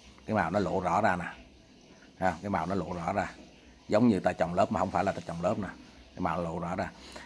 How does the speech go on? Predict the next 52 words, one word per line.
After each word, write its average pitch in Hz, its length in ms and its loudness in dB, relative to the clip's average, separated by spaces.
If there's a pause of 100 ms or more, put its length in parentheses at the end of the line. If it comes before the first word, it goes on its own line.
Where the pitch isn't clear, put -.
(100)
Nhưng 92 160 -2
bây 92 80 2
giờ 87 80 2
ta 90 120 -2 (140)
kéo 117 260 2
cái 123 100 -2
thanh 90 220 -2
trượt 82 160 -6
này 80 120 -8
nè. - 80 -12 (600)
Đó, 82 340 -8 (580)
cho 82 60 -12
nó 92 60 -2
về 85 200 -4
đây. 82 140 0 (840)
Về - 140 -6
đây, 80 160 -2
về 82 140 -2
đây, 82 120 -4
về 82 140 -10
hết 101 200 0
đây. 85 160 -4 (1080)
Đó, 98 160 4
kéo 104 140 0
thanh 98 140 0
trượt 85 160 -4
này 87 120 -2
về 80 120 -8
hết 92 120 -6
đây. 85 160 -4 (100)
Thì 85 280 -2
mọi 82 220 0
người 82 160 -4
sẽ 87 140 -6
thấy 98 200 -4 (600)
nó 101 80 -2
mờ 95 160 4
mờ 82 180 2
dần 80 200 -6
dần 85 200 -6
đi 87 120 -2
nè. 87 100 -8 (120)
Cái 101 80 -8
màu 85 200 -2
nó 92 60 -4
mờ 90 160 -4
dần 85 220 -10
dần 82 200 -12
dần 82 200 -12
đi. 90 80 -4 (460)
Thấy 92 140 2
không? - 200 -8